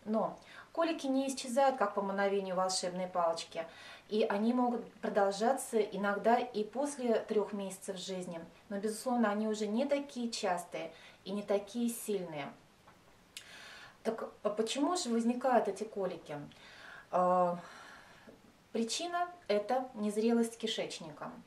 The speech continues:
В чем она кроется? Во-первых, внутренний слизистый слой кишечника, он еще полностью не сформирован. Нарушена перистальтика кишечника, то есть сокращение. Причем у разных детей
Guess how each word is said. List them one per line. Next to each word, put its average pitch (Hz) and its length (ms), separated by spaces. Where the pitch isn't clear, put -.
В - 60
чем 330 180
она 247 220
кроется? 175 580
Во-первых, 285 500
внутренний 208 560
слизистый 190 640
слой 208 300
кишечника, 262 580
он 226 180
еще 233 220
полностью 214 680
не 196 220
сформирован. 185 720
Нарушена 285 680
перистальтика 233 640
кишечника, 180 640
то 226 180
есть 247 180
сокращение. 214 800
Причем 233 440
у 226 60
разных 202 420
детей 311 440